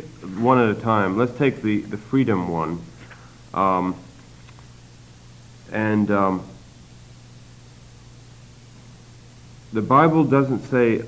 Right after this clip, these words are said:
a lot about freedom. I, I guess in, in the sense that you can't find many, many verses which elaborate a doctrine. Yeah.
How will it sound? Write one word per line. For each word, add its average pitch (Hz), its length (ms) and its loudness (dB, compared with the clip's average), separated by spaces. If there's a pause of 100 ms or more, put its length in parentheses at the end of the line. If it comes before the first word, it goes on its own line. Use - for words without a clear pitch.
(140)
a 107 80 -4
lot 110 260 2
about 101 300 -2
freedom. 107 420 -2
I, 113 220 0
I 127 40 2
guess 170 280 0 (1200)
in, 127 460 2
in 127 160 0
the 131 100 0
sense 170 440 -2
that 127 260 -2
you 127 140 2
can't 139 380 -4
find 110 680 -2
many, 107 340 -2
many 101 300 -2
verses 92 480 -6
which 92 180 -8
elaborate 95 680 -4
a 87 80 -10
doctrine. 87 600 -8
Yeah. 90 320 -4